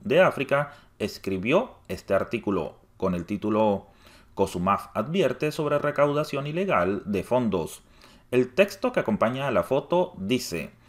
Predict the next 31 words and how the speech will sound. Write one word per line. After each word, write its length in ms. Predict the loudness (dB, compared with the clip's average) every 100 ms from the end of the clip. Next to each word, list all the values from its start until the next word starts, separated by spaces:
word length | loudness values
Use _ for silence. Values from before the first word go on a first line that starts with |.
| -20 _
"El 180 | -2 -2
gendarme 580 | -2 2 4 4 -2 -2
del 180 | -2
mercado 340 | -2 -2 -2 -2
financiero 680 | -2 -4 0 2 2 0 -2
en 140 | -4
la 100 | -4
zona 380 | -4 -2 0 -2
de 340 | -2 -4 -4 -6
cemac 460 | -4 0 0 -2 -16 -20 _
llamó 280 | -2 2 4
al 120 | 6
orden 360 | 4 4 0 -4 -2
en 100 | -2
un 80 |
comunicado 500 | 0 -4 -6 0 2
de 80 | 2
prensa 540 | 0 -2 -2 -2 -4 -4
el 140 | -4 -4
lunes 200 | -4 -4
pasado 540 | -2 4 4 4 0 -10 -10 0
a 220 | 2 2
dos 280 | 0 -4 -2
entidades 640 | -4 -2 0 2 2 0 -6
que 140 | -4
participaron 800 | -4 -4 -6 -6 0 0 0 -4
en 160 | -8 -8
ofertas 400 | -4 -4 -4 -8
públicas 540 | -4 -2 -2 -2 -2
de 80 | -2
inversiones 680 | -4 -4 -4 -2 0 0